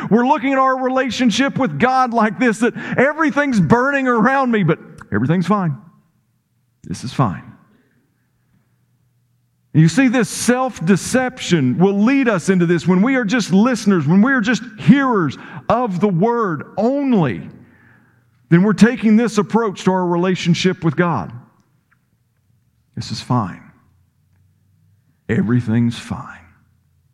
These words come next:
The second thing, and the, the next image that I kinda want to show you here, um, we're, we're gonna talk about self-reflection.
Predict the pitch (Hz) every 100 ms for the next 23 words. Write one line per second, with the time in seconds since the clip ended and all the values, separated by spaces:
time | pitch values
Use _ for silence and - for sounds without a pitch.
0 | _ _ _ _ _ _ _ _ _ _
1 | _ _ _ _ _ _ _ _ _ _
2 | _ _ _ _ _ _ _ _ _ _
3 | - - _ 160 160 269 262 196 131 131
4 | 95 - - - _ _ _ _ _ _
5 | _ _ 123 135 143 131 147 226 214 -
6 | - 165 156 139 113 - - - _ -
7 | 123 127 156 156 135 147 135 123 - 139
8 | 131 120 117 120 113 107 - - _ _
9 | _ _ _ - 117 113 110 110 - -
10 | 160 170 190 180 175 151 160 127 - 165
11 | 160 139 131 - 139 127 - 107 67